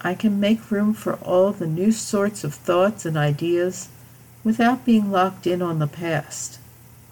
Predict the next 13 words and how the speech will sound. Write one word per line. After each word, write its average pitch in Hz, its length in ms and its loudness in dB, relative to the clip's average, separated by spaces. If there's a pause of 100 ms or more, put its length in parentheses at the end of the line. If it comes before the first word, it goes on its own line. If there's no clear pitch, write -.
(1160)
Furthermore, 240 720 4
this - 320 -2
feeling 233 480 4
has 202 260 2
motivated 185 640 2
me 151 140 0
to 151 140 -12
continue 190 640 -2
on 160 340 -2
to - 120 -10
the 175 160 -4
next 208 380 -2
drawer - 380 -6